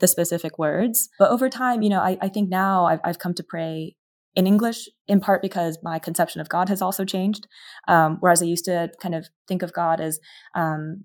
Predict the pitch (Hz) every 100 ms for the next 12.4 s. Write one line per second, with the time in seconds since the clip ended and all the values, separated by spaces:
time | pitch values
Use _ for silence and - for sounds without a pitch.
0 | _ 180 165 156 165 170 175 180 170 160
1 | 156 - - 175 165 156 156 - 165 160
2 | 156 151 - 156 156 151 160 - 180 160
3 | 156 - 220 208 - 156 160 180 220 -
4 | - - - 170 160 160 - - 190 185
5 | 180 170 165 165 165 165 160 156 - _
6 | _ _ _ _ _ _ 196 175 175 -
7 | 175 165 165 160 - - _ - 175 165
8 | 165 - 156 165 160 165 165 156 160 160
9 | 165 160 180 156 156 - _ _ _ _
10 | - 185 190 190 185 185 - 196 165 175
11 | - 165 156 - - 170 165 165 175 170
12 | 165 160 170